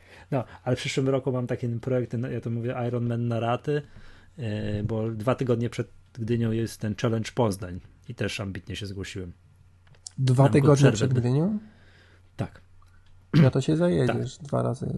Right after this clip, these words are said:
Speaker 1: Krótko,
Speaker 2: Dwa
Speaker 1: e, ale mam
Speaker 2: tygodnie.
Speaker 1: taki plan, nie wiem jak mi to pójdzie, że ten Challenge Poznań, tak, tak, wiesz, turystycznie.
Speaker 2: Ty tury-, ty
Speaker 1: Turystycznie, a
Speaker 2: turystycznie, jak ty masz problem z
Speaker 1: turystycznie, a
Speaker 2: zachowaniem
Speaker 1: a
Speaker 2: tętna na,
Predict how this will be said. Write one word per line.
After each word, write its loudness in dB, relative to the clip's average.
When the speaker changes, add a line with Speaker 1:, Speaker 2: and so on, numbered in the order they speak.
Speaker 1:
Krótko, 2
Speaker 2:
Dwa -2
Speaker 1:
e, 2
ale 4
mam 2
Speaker 2:
tygodnie. -2
Speaker 1:
taki -2
plan, -2
nie -2
wiem -2
jak -6
mi -6
to -2
pójdzie, -2
że -10
ten -4
Challenge -4
Poznań, -10
tak, -12
tak, -20
wiesz, -14
turystycznie. 0
Speaker 2:
Ty 10
tury-, -
ty 10
Speaker 1:
Turystycznie, 8
a 10
Speaker 2:
turystycznie, 8
jak 10
ty 6
masz 8
problem 10
z 12
Speaker 1:
turystycznie, 10
a 8
Speaker 2:
zachowaniem 10
Speaker 1:
a -8
Speaker 2:
tętna 6
na, 8